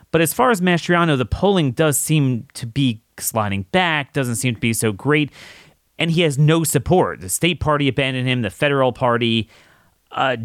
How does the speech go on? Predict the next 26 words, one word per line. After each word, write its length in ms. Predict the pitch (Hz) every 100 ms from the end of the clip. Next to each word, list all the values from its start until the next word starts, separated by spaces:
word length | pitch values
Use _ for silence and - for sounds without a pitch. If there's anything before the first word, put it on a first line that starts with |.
| -
do 120 | 147
you 200 | 165 202
think, 380 | 151 - 175 156
and, 120 | 180
and, 220 | - 170 -
and, 260 | 185 170 _
you 100 | 196
know, 100 | 131
Doug's 300 | 123 165 147
a 40 |
friend, 420 | 127 226 196 135 135
but 160 | 131
he's 180 | - 131
not, 300 | 139 151 - _ _ _ _ -
he 100 | -
doesn't 220 | 175 147 139
have 160 | 147
the 80 | 107
star 340 | - - 156
power 580 | 143 - 117 107 101 -
of, 400 | 117 101 90 - -
of 120 | 110
a 60 | 104
Kari 320 | - 127 120
Lake 420 | 107 127 120 117
personally. 800 | - 135 120 - 113 113 104 104